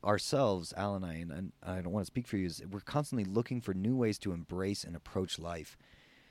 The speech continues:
And a huge part of that is learning about the mind. I mean, I, I think it's the only part, but, uh, there's an argument there, or a, there can be a debate or a discussion, but, uh,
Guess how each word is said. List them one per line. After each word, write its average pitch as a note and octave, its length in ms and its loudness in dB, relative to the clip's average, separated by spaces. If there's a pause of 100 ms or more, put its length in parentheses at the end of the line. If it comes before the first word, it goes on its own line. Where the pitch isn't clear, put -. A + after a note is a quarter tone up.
(280)
And G2+ 600 4 (180)
a G#2 80 -2
huge D3+ 340 4
part A2+ 220 6
of A2 60 2
that F#2 220 2
is E2+ 180 -6
learning G#2+ 320 2
about F#2 260 -2
the E2+ 60 -10
mind. E2 540 -10
I - 40 -10
mean, D#2+ 140 -8
I, E2 260 -6
I F2+ 140 0
think F2 340 -4
it's - 260 -10 (760)
the F2+ 220 2
only E2+ 260 -4
part, D#2+ 420 -6
but, - 220 -4
uh, - 120 -18 (600)
there's E2+ 220 -6
an E2+ 80 -4
argument E2+ 420 -4
there, E2 440 -8
or E2 160 -8
a, D#2+ 140 -8 (180)
there F#2+ 140 -6
can F2+ 140 -8
be F2 100 -2
a E2+ 40 -6
debate F2 320 -4
or E2 80 -4
a E2 40 -8
discussion, E2+ 580 -6
but, E2+ 160 -10 (800)
uh, D2 320 -6